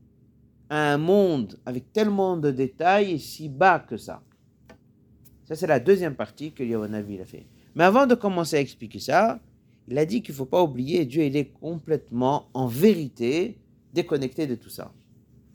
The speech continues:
Alors, il dit comme ça, c'est la suite. On a déjà parlé un peu de ça oralement.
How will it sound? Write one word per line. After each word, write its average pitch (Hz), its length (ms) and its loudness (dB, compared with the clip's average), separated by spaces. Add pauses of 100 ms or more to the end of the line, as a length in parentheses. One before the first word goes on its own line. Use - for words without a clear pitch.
(520)
Alors, 170 160 6
il 190 40 4
dit 190 100 -2
comme 160 120 -2
ça, 117 200 -2
c'est - 100 -4
la 127 120 0
suite. - 460 -18 (640)
On 123 120 -4
a 135 80 2
déjà 147 180 2
parlé 139 280 -4
un 123 80 -6
peu 120 140 -8
de 113 80 -8
ça 139 160 -2
oralement. 104 420 -2